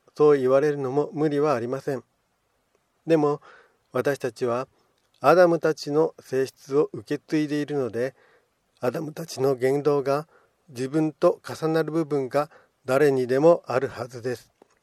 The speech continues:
どんなに小さな罪でも、罪は罪。神はそれを見過ごすことはなさいません。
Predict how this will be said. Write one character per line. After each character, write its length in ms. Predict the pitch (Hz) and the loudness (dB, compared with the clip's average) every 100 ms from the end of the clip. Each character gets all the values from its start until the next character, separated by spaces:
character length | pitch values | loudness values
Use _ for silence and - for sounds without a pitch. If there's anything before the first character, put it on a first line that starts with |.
| _ _ _ _ _ _ _ _ _ _ _ _ | _ _ _ _ _ _ _ _ _ _ _ _
ど 160 | 127 | 0
ん 60 | 160 | 2
な 120 | 156 | 2
に 80 | 127 | 0
小 320 | 110 - 147 | -6 -8 -8
さ 140 | - 117 | -6 -10
な 120 | 104 - | -10 -10
罪 240 | 123 117 | -8 -6
で 140 | 104 | -8
も、 180 | 104 123 - _ _ - | -8 -8 -10 _ _ -8
罪 340 | - 170 151 | 0 2 4
は 120 | 113 - | 0 -2
罪。 320 | 139 143 104 _ _ _ _ _ _ _ _ | -4 -4 -6 _ _ _ _ _ _ _ _
神 300 | 139 120 104 | -2 0 -2
は 220 | 120 131 _ | -4 -6 _
そ 100 | - | -12
れ 140 | 110 131 | -4 -2
を 160 | 139 - - | -2 -4 -16
見 100 | 98 | -14
過 120 | 143 | -8
ご 140 | 127 | -6
す 60 | 147 | -2
こ 100 | 151 | -4
と 140 | - | 0
は 80 | 156 | -2
な 160 | 101 95 | -2 -10
さ 160 | - | -10
い 80 | 120 | -8
ま 100 | 113 | -8
せ 160 | 117 | -10
ん。 100 | 113 | -14